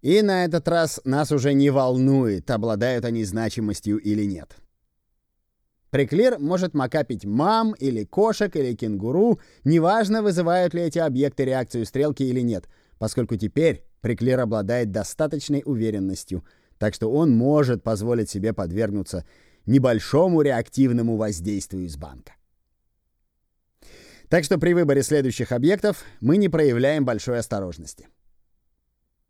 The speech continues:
До этого момента мы продвигались успешно, и теперь мы берём ещё один набор из шести объектов. Мы не выбираем те или иные объекты, потому что они обладают значимостью. Не поймите меня неправильно.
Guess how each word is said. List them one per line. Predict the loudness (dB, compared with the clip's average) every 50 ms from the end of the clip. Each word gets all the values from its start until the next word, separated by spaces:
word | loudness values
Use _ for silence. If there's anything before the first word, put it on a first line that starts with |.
| _ _ _ _
До | -6 -2
этого | 0 0 2 2 2 2
момента | 2 0 0 0 0 -2 -2 0 0 0
мы | 0 0 0
продвигались | 0 0 0 0 0 2 2 2 0 0 -2
успешно, | -6 -8 -10 0 2 2 2 2 0 0 -2 -2 -2 -4 -10 _ _ _
и | -6 -4 -2
теперь | -2 0 2 2 2
мы | 2 0 2
берём | 2 2 2 2 2 2
ещё | 0 0 0 -2 -2 0 2 2 4
один | 2 0 -2 -2 -2 -2
набор | -2 -2 -2 -2 -2 -2
из | -6
шести | -6 -8 -8 -8 -4 -2 -2
объектов. | -2 -2 -4 -8 -12 -16 -20 -20 -20 _ _ _ _ _ _ _ _ _ _
Мы | -4 0 0
не | 4 4 4
выбираем | 4 4 2 2 0 0 0 -2 -4 -8 -10
те | -4 -2 -2 -2
или | -2 -2
иные | -4 -6 -6 -8 -8
объекты, | -6 -2 0 0 0 0 -2 -6
потому | -4 -8 -6 -4 -4 -4
что | -4 -6 -6
они | -2 2 2 2 0 -2 _ _
обладают | -4 -2 0 2 2 0 2 2 0 0 0 -2 -2 -4
значимостью. | -6 -6 -6 -6 -8 -10 -12 -14 -14 -14 -14 -12 -8 -6
Не | -6 -4
поймите | -2 -2 0 2 2 2 2 0
меня | -2 -2 -2 -2
неправильно. | -4 -4 -4 -4 -2 -2 -2 -2 -2 -6 -8 -12